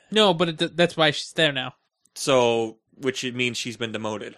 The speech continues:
Speaker 1: Well, so she was originally promoted from just Windows to the entire Windows group.
Speaker 2: Yes.
Speaker 1: Which would be devices that umbrella Windows. So Windows Phone, Xbox-ish, sorta.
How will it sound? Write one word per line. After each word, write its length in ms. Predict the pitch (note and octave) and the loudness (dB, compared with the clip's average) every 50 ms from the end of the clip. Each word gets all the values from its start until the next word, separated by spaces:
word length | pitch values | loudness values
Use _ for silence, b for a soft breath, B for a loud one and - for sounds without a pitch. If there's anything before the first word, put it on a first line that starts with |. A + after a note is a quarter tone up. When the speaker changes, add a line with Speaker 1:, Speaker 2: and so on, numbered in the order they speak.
| _ - | _ -2
Speaker 1:
Well, 140 | F#3 F#3+ F3+ | 0 2 2
so 140 | - G#3+ F3+ | 4 4 2
she 140 | - - G#3 | 2 2 0
was 120 | G3+ F3 | 0 2
originally 340 | G#3 C4 D4+ C#4 B3+ G#3+ F#3 | 4 4 4 4 2 0 -2
promoted 360 | - - F3 F3 F3 E3+ D#3+ - | -2 -2 0 2 2 2 0 -2
from 140 | - E3 | -4 -2
just 240 | D#3+ F3 E3 - - | 0 0 -2 0 -2
Windows 380 | F#3+ A#3 A#3 F#3 D3+ C#3+ C3+ - | -2 0 0 2 0 0 0 -4
to 100 | - E3 | -6 -4
the 120 | D#3+ D#3+ D#3+ | -4 -2 -4
entire 500 | D3+ - - G3+ G3 F3 D#3 C#3 - - - | -4 -4 -2 -2 0 0 0 -2 -6 -10 -10
Windows 580 | E3 E3 F#3 G3+ G3 F#3 F3 D#3+ D3+ C#3+ D3 | -4 -2 -2 2 4 4 4 4 2 -2 -6
group. 520 | - - D#3 E3 D#3 D#3+ E3 E3+ B3 C4 - | -12 -14 -16 -12 -4 -2 0 0 0 2 4
Speaker 2:
Yes. 360 | F3 G3 F#3 - - - - | 4 4 4 2 -2 -4 0
Speaker 1:
Which 160 | F3+ F3 - - | 0 0 2 0
would 120 | F3 D3+ | 0 0
be 80 | F3 D3+ | 0 0
devices 640 | D#3 D#3+ G#3 A3 A3 G#3+ - - C#3+ C3+ - - - | 2 4 4 4 4 2 0 -4 -6 -6 -6 -8 -8
that 220 | - D#3+ D#3 D3 D3 | -2 0 0 0 0
umbrella 320 | D3 D3+ D#3 D#3+ D3+ C#3+ | -2 -2 0 0 0 0
Windows. 380 | D3 E3+ F3 E3 C#3+ C3 - - | -2 -4 -4 -2 -4 -4 -4 -6
So 80 | D#3+ D3+ | -6 -4
Windows 240 | D3+ D3 C#3+ - | -2 -2 -2 -2
Phone, 320 | - - E3+ E3 D#3+ D#3+ D#3+ | -2 0 0 0 0 -2 -4
Xbox-ish, 1200 | D#3 C3+ C#3+ - - - - _ - D3+ C#3+ C#3+ C#3+ - - - - D#3 D3+ - - - - - - | -6 -6 -6 -8 -8 -12 -14 _ -2 -2 0 -2 -2 -6 -10 -8 -4 -4 -4 -4 -6 -8 -10 -10 -8
sorta. 560 | - C#3+ D3+ D#3 E3 D#3+ D#3+ D#3 D#3 D#3 b | -6 -6 -4 -2 0 2 2 2 2 0 b